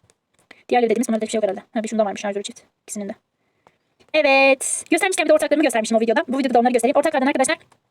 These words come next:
şu yeni gelen yok. Hepsi var neredeyse. Sadece şu. Bir de şu ikisi yok. Diğerlerinin hepsi var. Ortaklarım da bu şekilde.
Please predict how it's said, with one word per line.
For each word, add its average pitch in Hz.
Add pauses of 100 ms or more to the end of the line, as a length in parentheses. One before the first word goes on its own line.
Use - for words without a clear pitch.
şu 262
yeni 277
gelen 240
yok. 269 (240)
Hepsi 339
var 294
neredeyse. 226
Sadece 277
şu. 330 (680)
Bir 277
de 311
şu 302
ikisi 240
yok. 254
Diğerlerinin 240
hepsi 262
var. - (1120)
Ortaklarım 247
da 254
bu -
şekilde. 208